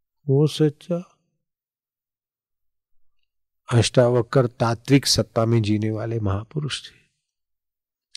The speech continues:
अपन लोग व्यवहारिक सत्ता में भटक रहे हैं, प्रतिभाषिक सत्ता में, कल्पना सत्ता में जी रहे हैं, तो अपने पास उतनी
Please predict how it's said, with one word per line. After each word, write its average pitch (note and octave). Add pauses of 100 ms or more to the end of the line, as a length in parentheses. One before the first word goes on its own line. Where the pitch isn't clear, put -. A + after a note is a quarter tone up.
(100)
अपन A#2+
लोग A2+
व्यवहारिक A2
सत्ता A#2
में A#2
भटक -
रहे C3
हैं, - (1120)
प्रतिभाषिक A2
सत्ता A2+
में, A2+
कल्पना B2
सत्ता C3
में B2+
जी B2
रहे C#3+
हैं, - (200)
तो A2+
अपने A#2
पास A#2
उतनी A#2+